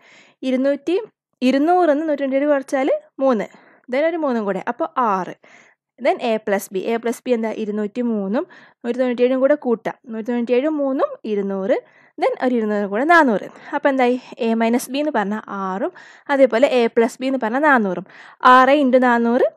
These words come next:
രണ്ടായിരത്തി നാനൂറ്. ആറ് into നാല് ഇരുപത്തിനാല്, then രണ്ട് സീറോ, രണ്ടായിരത്തി നാനൂറ്. ആൻസർ രണ്ടായിരത്തി നാനൂറാണ്, ഓപ്ഷൻ ഡി. ചിലർ എഴുതുന്നുണ്ടാവും, "ഞാൻ എന്തിനാ ഇപ്പോൾ ഈ ഗുണിക്കണേ അല്ലെങ്കിൽ ആഡ് ചെയ്യണേക്കെ സ്റ്റെപ്പ് ഇങ്ങനെ സെപ്പറേറ്റ് ആയിട്ട് എടുത്ത് പറയുന്നത്, അതായത് ആറ് into നാല് ഇരുപത്തിനാല്, then രണ്ട് സീറോ, അങ്ങനെ എന്തിനാ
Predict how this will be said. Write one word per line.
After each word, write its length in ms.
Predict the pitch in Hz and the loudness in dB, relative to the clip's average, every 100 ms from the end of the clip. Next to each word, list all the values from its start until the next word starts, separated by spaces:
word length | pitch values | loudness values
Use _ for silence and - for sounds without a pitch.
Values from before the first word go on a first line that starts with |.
| _ - - | _ -20 -4
രണ്ടായിരത്തി 460 | - 254 254 240 320 | 2 6 6 6 4
നാനൂറ്. 440 | 330 277 214 175 - | 4 4 2 -2 -4
ആറ് 200 | - 214 | 0 2
into 200 | 220 226 | 2 0
നാല് 220 | 233 240 | 0 0
ഇരുപത്തിനാല്, 460 | 311 254 - 220 254 | 2 0 0 -4 0
then 160 | 311 349 | 2 2
രണ്ട് 180 | 285 269 | 4 4
സീറോ, 240 | 214 185 | 2 0
രണ്ടായിരത്തി 360 | 208 214 214 262 | 0 0 2 2
നാനൂറ്. 420 | 240 220 202 190 - - - | 2 2 0 -4 -12 -18 -8
ആൻസർ 340 | 233 233 - 359 - - - - | -6 -4 -4 -6 -8 -18 -20 -4
രണ്ടായിരത്തി 500 | 262 254 254 254 254 | 0 4 4 2 2
നാനൂറാണ്, 600 | 330 302 302 269 208 202 - | 0 2 2 2 0 -2 -2
ഓപ്ഷൻ 380 | 247 277 311 294 | -2 0 0 0
ഡി. 120 | 240 - 208 - _ _ - - _ 285 | -2 -4 -18 -20 _ _ -20 -20 _ 2
ചിലർ 160 | 285 | 4
എഴുതുന്നുണ്ടാവും, 460 | 320 294 277 277 285 | 6 6 6 6 6
"ഞാൻ 140 | 262 254 | 4 0
എന്തിനാ 240 | 262 262 | 0 0
ഇപ്പോൾ 180 | 262 262 | 0 -2
ഈ 80 | 254 | -4
ഗുണിക്കണേ 500 | 240 220 - 226 226 | -2 -4 -4 -2 0
അല്ലെങ്കിൽ 340 | 214 214 220 | 0 0 0
ആഡ് 220 | 202 202 208 | 2 2 2
ചെയ്യണേക്കെ 400 | 220 214 208 220 | 2 -2 -2 -4
സ്റ്റെപ്പ് 420 | - 220 _ 233 | -4 -6 _ -4
ഇങ്ങനെ 300 | 214 208 240 - - - - _ - - | -2 -4 -6 -10 -20 -20 -20 _ -20 -12
സെപ്പറേറ്റ് 460 | 247 240 233 240 240 | -2 0 2 0 2
ആയിട്ട് 100 | 254 | 2
എടുത്ത് 200 | 226 240 | 4 4
പറയുന്നത്, 300 | 233 220 208 | 4 4 2
അതായത് 180 | 208 220 | 2 4
ആറ് 240 | 214 202 214 | 6 4 2
into 160 | 214 214 | 0 0
നാല് 200 | 208 220 | 2 2
ഇരുപത്തിനാല്, 380 | 202 - 208 208 | 0 -4 -2 0
then 120 | 226 | 0
രണ്ട് 200 | 220 214 | 0 0
സീറോ, 320 | 208 208 208 | 0 -2 0
അങ്ങനെ 260 | 208 220 247 | -2 -2 -2
എന്തിനാ 280 | 233 214 | -2 -2